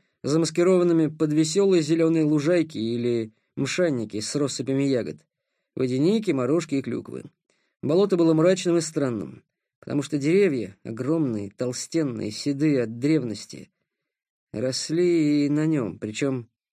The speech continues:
почти с той же густотой, что и в обычном лесу. Однако пересечь его оказалось невозможно. Затем лес вдруг расступился,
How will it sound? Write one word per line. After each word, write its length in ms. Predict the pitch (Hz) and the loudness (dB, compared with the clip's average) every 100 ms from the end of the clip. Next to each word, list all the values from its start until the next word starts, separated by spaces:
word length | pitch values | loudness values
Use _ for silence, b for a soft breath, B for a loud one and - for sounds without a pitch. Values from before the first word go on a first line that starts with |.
| _ | _
почти 340 | 131 131 - 151 | -6 -6 -4 -6
с 80 | 156 | 0
той 180 | 175 | 0
же 120 | 151 156 | 2 0
густотой, 480 | 147 - 147 175 | -2 -2 0 0
что 200 | 156 - | 0 -2
и 60 | 127 | -2
в 80 | 131 | 0
обычном 360 | 151 151 135 | 0 0 -2
лесу. 360 | 139 147 92 - _ _ _ _ _ | -2 -2 -8 -10 _ _ _ _ _
Однако 460 | 117 127 160 160 160 | -4 0 0 2 2
пересечь 500 | 160 156 165 175 - | 2 2 2 0 2
его 200 | 165 160 | 2 2
оказалось 480 | 135 120 120 120 135 | 0 -2 -2 -2 -2
невозможно. 640 | 127 120 107 - 65 - _ _ _ _ _ _ _ | -2 -2 -6 -8 -16 -18 _ _ _ _ _ _ _
Затем 420 | 131 160 165 208 190 | 0 2 2 4 6
лес 240 | 190 170 | 6 4
вдруг 260 | 160 175 180 | 2 2 0
расступился, 640 | 156 175 160 160 156 180 | 0 0 2 2 0 -8